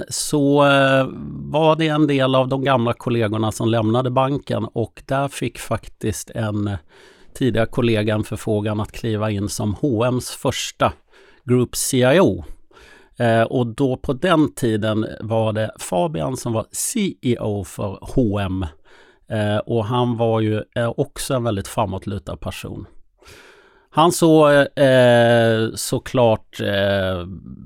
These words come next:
möjligheten att bygga en, eh, stark I T-verksamhet inom H M som på den tiden inte fanns, eh,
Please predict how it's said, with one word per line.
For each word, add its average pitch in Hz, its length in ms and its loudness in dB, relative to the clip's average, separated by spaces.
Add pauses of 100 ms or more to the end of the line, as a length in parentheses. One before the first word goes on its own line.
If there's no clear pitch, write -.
(1080)
möjligheten 117 880 0
att 107 140 -2
bygga 120 840 0
en, 113 320 -2
eh, 104 380 -2 (680)
stark - 560 -2
I 101 120 -4
T-verksamhet 104 840 -4
inom 101 260 -4
H 104 260 -2
M 160 160 -6 (500)
som 104 300 -6
på - 140 -4
den 104 300 -4
tiden 98 500 -4
inte 101 640 -6
fanns, - 640 -8
eh, 98 680 -6